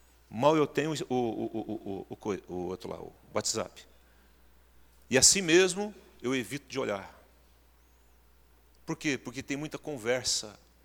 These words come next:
mas pouco o quê? Fruto. Pessoas desprovidas de fruto, de boa intenção,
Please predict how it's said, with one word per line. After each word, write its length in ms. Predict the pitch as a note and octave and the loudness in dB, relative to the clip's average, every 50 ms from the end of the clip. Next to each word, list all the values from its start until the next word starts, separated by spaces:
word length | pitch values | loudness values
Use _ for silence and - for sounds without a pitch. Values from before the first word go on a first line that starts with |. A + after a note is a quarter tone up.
| _ _ - - _ | _ _ -20 -14 _
mas 120 | - A#2 - | -6 -4 -4
pouco 400 | - - C3+ D#3+ F3+ F3 - D#3+ | -4 0 2 2 2 0 -2 -10
o 40 | B2+ | -6
quê? 280 | - F3 F#3+ A3+ A3 - - - - - - - | -4 -2 -2 -2 -6 -12 -18 -20 -20 -20 -20 -20
Fruto. 600 | - - - - C3 D3+ - - - - - - - - _ - - - - _ _ _ _ - _ _ _ - - _ _ _ _ _ _ _ _ _ _ _ - - _ _ _ _ _ _ _ _ _ _ | -20 -16 -10 -8 -8 -8 -8 -10 -18 -20 -20 -20 -20 -20 _ -20 -20 -20 -20 _ _ _ _ -20 _ _ _ -20 -20 _ _ _ _ _ _ _ _ _ _ _ -20 -20 _ _ _ _ _ _ _ _ _ _
Pessoas 440 | - A#2+ A2 - - D#3+ E3 D#3 C#3+ | -6 -2 0 0 2 2 2 2 2
desprovidas 540 | C3+ C#3 - - C#3+ C#3 B2 C#3 C#3+ B2+ B2+ | 0 -2 -4 -4 -4 -6 -6 -6 -6 -8 -8
de 100 | A#2 A#2+ | -10 -12
fruto, 440 | - - B2+ B2 A2 - _ - - - - - - _ _ _ _ _ - _ _ _ _ _ - - - - | -14 -14 -14 -14 -14 -16 _ -20 -20 -20 -20 -20 -20 _ _ _ _ _ -20 _ _ _ _ _ -20 -20 -20 -16
de 100 | G2+ A2 | -14 -10
boa 200 | A2 A#2+ C3+ C3 | -6 -4 -4 -4
intenção, 580 | B2 - A#2+ A#2 A2+ - - - A2+ G2+ F#2+ | -6 -8 -10 -8 -6 -6 -6 -6 -6 -8 -10